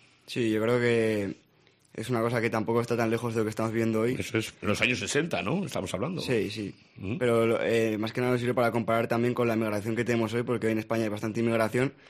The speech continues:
Speaker 1: Antes ha sido al revés, ha sido gente de España que se ha ido a, a otros países, entonces viene bien para entender las situaciones de estas personas. Y también, pues, ves cómo esto que estás viendo, lo que más choca es ver cómo lo que está pasando ahora en España lo ves reflejado en gente que se había ido antes de España. Entonces,
Speaker 2: Efectivamente.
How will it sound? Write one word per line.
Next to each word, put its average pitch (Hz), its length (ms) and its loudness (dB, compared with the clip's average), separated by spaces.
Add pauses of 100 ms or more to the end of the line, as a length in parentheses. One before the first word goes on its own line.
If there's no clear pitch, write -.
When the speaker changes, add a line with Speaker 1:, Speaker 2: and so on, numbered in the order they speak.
(340)
Speaker 1:
Antes 107 220 -4
ha 117 80 2
sido 120 160 4
al 110 60 4
revés, 107 320 2
ha 98 80 -10
sido 113 160 -2
gente 117 220 0
de - 20 2
España 120 260 0
que 123 80 2
se 120 80 -2
ha 110 40 0
ido 110 360 2
a, 98 440 -4 (120)
a - 80 0
otros 117 220 -2
países, 113 280 -2
entonces 110 380 0 (240)
viene 120 200 2
bien 127 160 4
para 117 180 4
entender 113 340 2
las 113 140 2
situaciones 113 360 0
de 117 40 -2
estas 113 180 -6
personas. 117 460 -2 (520)
Y 123 120 -4
también, 110 200 2
pues, 120 140 0
ves 120 140 2
cómo 110 560 2
esto 104 160 -4
que 113 80 -2
estás 117 180 -2
viendo, 113 420 0 (140)
lo 117 120 -4
que 113 60 -2
más 113 140 -2
choca 127 180 -2
es 123 60 -2
ver 120 140 0
cómo 117 200 2
lo 110 80 2
que 104 80 -6
está 107 120 -6
pasando 120 260 0
ahora 117 120 2
en 113 40 -2
España 127 340 0 (320)
lo 110 100 0
ves 110 100 0
reflejado 117 580 2
en 117 80 0
gente 120 220 -2
que 127 60 0
se 117 60 -4
había 110 160 2
ido 107 160 2
antes 113 200 -2
de 98 60 -6
España. 104 240 -4
Entonces, 98 300 -6
Speaker 2:
Efectivamente. 95 640 -2